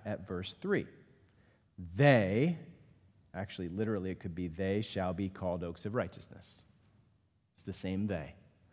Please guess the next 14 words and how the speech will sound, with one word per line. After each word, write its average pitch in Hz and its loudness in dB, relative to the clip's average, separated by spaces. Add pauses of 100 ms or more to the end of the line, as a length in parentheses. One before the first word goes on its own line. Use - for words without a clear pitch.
(560)
So 101 -2
those 117 6
who 151 6
are 127 6
changed 143 8
by 120 6
Jesus, 101 -2 (440)
they 113 4
shall 92 2
build 104 0
up 98 -2
the - -4
ancient 92 -4 (140)
ruins. 82 -6